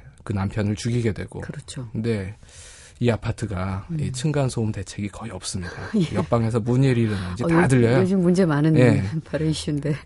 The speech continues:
Speaker 1: 예, 그래가지고 이 옆집에서 일어난 일이 다 들려가지고
Speaker 2: 예.
Speaker 1: 석고는 또 옆집에서 일어나는 일을 계속 듣고 있었어요.
Speaker 2: 그렇죠.
Speaker 1: 예, 그래서, 음, 들어와서 모두를 도와주겠다.
Speaker 2: 음.
Speaker 1: 그래서 모두를 속일 수 있는 알리바이를 만들어서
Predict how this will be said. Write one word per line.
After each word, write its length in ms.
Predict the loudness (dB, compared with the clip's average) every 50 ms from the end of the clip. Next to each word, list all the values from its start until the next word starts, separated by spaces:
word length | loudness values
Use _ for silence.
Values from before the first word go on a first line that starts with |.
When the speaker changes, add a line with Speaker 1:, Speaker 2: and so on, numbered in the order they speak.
| -2 2
Speaker 1:
예, 260 | 4 4 4 4 2
그래가지고 960 | 2 4 6 6 6 6 4 2 0 2 2 2 4 4 2 2 -2 -6 -8 -6 -4
이 120 | -2 -2
옆집에서 420 | -2 -2 0 0 2 2 4 4 4
일어난 340 | 4 4 4 2 2 0
일이 140 | -2 -4 -4
다 220 | -4 -2 -2 0 2
들려가지고 640 | 2 2 0 0 -2 -4 -8 -10 -10 -8 -4 -2 0 2
Speaker 2:
예. 340 | 0 0 -2 -4 -8 -12 -14 -12
Speaker 1:
석고는 500 | -6 -6 -4 -2 0 0 2 2 0 0 0
또 260 | 0 0 0 0 -2 -8 -14 -20 -20 -12 -6
옆집에서 480 | -6 -4 -2 0 2 2 2 4 4 2
일어나는 480 | 2 4 2 2 2 2 2 0 0 -2
일을 160 | -2 -6 -6 -8
계속 380 | -8 -4 0 0 0 0 0
듣고 300 | -4 -8 -4 2 2 2
있었어요. 420 | 4 2 0 -4 -4 -4 -8 -8 -10 -8 -4
Speaker 2:
그렇죠. 560 | 0 2 2 2 0 -4 -6 -6 -4 -6 -6 -4
Speaker 1:
예, 220 | -4 -4 -4 -4 -6 -6
그래서, 360 | -4 -2 0 2 2 2 0 -4 -10 -18 -20 -20 -20 -20 -20 -20 -20 -20 -20 -20 -18 -10 -4 -2
음, 260 | -2 0 -2 -4 -2
들어와서 640 | 0 4 4 6 4 4 2 0 0 0 0 -2 -4 -12 -20 -20 -20 -20 -20 -20 -20 -20 -20 -20 -10 -4
모두를 420 | -2 -2 0 0 0 0 0 0
도와주겠다. 720 | 2 2 2 2 2 0 -4 -6 -6 -6 -6 -6 -6 -4 -4
Speaker 2:
음. 340 | -4 -4 -4 -4 -6 -6 -8
Speaker 1:
그래서 200 | -8 -6 -6 -4
모두를 320 | -4 -2 -2 -2 -4 -4 -4
속일 280 | -2 -2 0 0 0
수 140 | 0 0 -2
있는 160 | 0 0 0
알리바이를 520 | 0 0 2 2 2 2 0 -2 0 0 0
만들어서 600 | 0 -2 -4 -8 -10 -12 -8 -4 -2 -2 -2